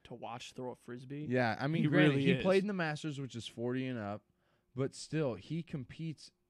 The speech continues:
Speaker 2: in
Speaker 1: Oh,
Speaker 2: Open
Speaker 1: yes.
Speaker 2: throughout the year with the young
Speaker 1: With
Speaker 2: guys.
Speaker 1: all the young bucks,
Speaker 2: And
Speaker 1: yep.
Speaker 2: he's, he's finishing top
Speaker 1: Yep,
Speaker 2: four,
Speaker 1: he's
Speaker 2: you
Speaker 1: up
Speaker 2: know,
Speaker 1: there.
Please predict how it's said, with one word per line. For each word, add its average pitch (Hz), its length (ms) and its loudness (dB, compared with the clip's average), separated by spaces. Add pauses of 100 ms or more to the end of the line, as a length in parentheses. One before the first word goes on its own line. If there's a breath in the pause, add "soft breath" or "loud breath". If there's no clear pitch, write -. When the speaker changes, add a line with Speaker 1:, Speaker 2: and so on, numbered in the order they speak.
(120)
Speaker 2:
in 120 240 -6
Speaker 1:
Oh, 165 220 8
Speaker 2:
Open 139 100 6
Speaker 1:
yes. - 440 2
Speaker 2:
throughout 143 300 6
the 131 80 2
year 143 200 4
with 135 180 2
the 127 100 4
young 127 220 4
Speaker 1:
With 147 100 2
Speaker 2:
guys. 160 200 10
Speaker 1:
all 156 60 6
the 151 100 4
young 151 240 -2
bucks, 135 260 -8
Speaker 2:
And 143 200 4
Speaker 1:
yep. 135 100 -2
Speaker 2:
he's, 170 640 2 (320)
he's 180 300 0 (100)
finishing 180 480 0
top 147 240 0
Speaker 1:
Yep, 156 120 2
Speaker 2:
four, 160 360 0
Speaker 1:
he's 139 160 -4
Speaker 2:
you 147 60 2
Speaker 1:
up 151 80 2
Speaker 2:
know, 117 40 -2
Speaker 1:
there. 110 240 -2